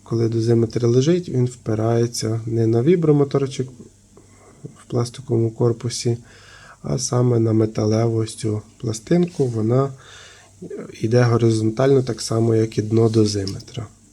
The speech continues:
От виконує ще таку функцію. І захисну, і вона не випирає далі, ніж корпус, бо край корпуса — це вібромоторчик ось цей. Далі не випирає.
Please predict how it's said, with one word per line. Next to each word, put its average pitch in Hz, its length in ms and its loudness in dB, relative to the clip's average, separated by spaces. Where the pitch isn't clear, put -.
От 127 220 -6
виконує 117 520 0
ще - 160 -8
таку 117 280 -2
функцію. 110 560 -2
І 110 40 4
захисну, 120 680 0
і 170 140 4
вона 135 260 4
не 127 140 6
випирає 120 760 2
далі, 110 500 0
ніж 110 260 0
корпус, - 580 -8
бо 110 140 -8
край 117 280 0
корпуса — 139 600 -2
це 120 180 0
вібромоторчик 113 920 -2
ось - 100 -18
цей. 110 240 -12
Далі 123 380 0
не 117 220 -2
випирає. 107 640 -8